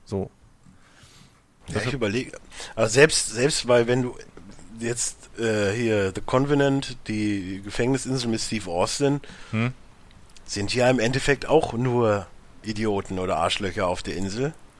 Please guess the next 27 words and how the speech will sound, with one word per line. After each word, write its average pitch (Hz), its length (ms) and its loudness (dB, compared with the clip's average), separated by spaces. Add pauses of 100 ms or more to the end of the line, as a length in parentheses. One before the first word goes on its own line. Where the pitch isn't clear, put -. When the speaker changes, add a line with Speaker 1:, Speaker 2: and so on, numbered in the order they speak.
(520)
Speaker 2:
Da 107 260 8 (1300)
hast 117 320 0
du 143 60 10
aber 131 160 10
dann 131 160 8
die 127 100 0
Geschichte 139 400 0
von 131 220 4
dem, 131 340 6 (1200)
wie, 107 320 -6
wie 120 80 -2
nennt 135 180 2
man, 135 360 4
wie 120 60 -4
nennt 127 140 2
man 127 100 2
das 123 120 -2
nochmal, 117 200 4
so 113 80 0
Mad 120 280 2
Max, - 380 0
äh, 110 160 0
Mad 107 340 0
Max-Style, 117 500 2
so 110 100 -4
diesen 107 200 -6
Anti-Helden, 95 680 -2